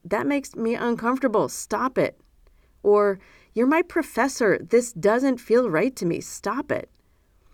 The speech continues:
And then what if I had steered clear, reported what is happening, talked to my other classmates, told another professor, gone to the department head,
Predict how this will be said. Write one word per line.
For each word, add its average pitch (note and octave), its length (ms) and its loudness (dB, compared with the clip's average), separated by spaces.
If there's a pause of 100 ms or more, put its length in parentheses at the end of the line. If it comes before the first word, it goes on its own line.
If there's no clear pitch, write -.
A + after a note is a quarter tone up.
(340)
And C4 160 2
then D#4 220 0 (260)
what C4 220 2
if F#4 120 -2
I F4 100 4
had C#4+ 140 0
steered D4 420 -2
clear, C#4+ 520 -2 (560)
reported B3+ 560 2
what C#4+ 140 4
is C#4 160 0
happening, B3 640 -4 (640)
talked B3+ 340 0
to C#4+ 60 -2
my C#4 160 2
other C4+ 160 2
classmates, A#3+ 800 -4
told B3 340 0
another C4 300 2
professor, C4 720 -4 (1000)
gone G#3 240 2
to C4+ 120 0
the C4+ 100 0
department C4 560 -2
head, F3+ 400 -4